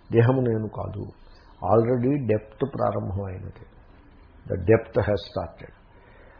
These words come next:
ఆ డెప్త్ ఎంతవరకు పోతుందంటే, ఇప్పుడు బాడీయా నువ్వు, లేకపోతే బాడీలో ప్రాణమా నువ్వు?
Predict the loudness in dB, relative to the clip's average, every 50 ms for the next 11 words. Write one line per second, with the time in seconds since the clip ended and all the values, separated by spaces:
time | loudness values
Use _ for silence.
0 | -20 -6 0 2 2 2 2 2 0 0 0 6 8 8 8 8 8 8 10 10
1 | 8 8 6 4 6 4 4 4 2 0 2 2 2 0 0 -2 -4 -4 -6 -10
2 | -14 -20 -20 -20 -20 -20 -20 -20 -20 -20 -20 -14 -4 2 4 4 4 4 2 4
3 | 6 8 8 8 10 10 10 12 12 12 12 10 8 8 8 8 8 8 8 10
4 | 12 12 12 12 12 10 8 8 6 8 8 8 8 8 6 4 4 2 2 0
5 | 0 -2 -4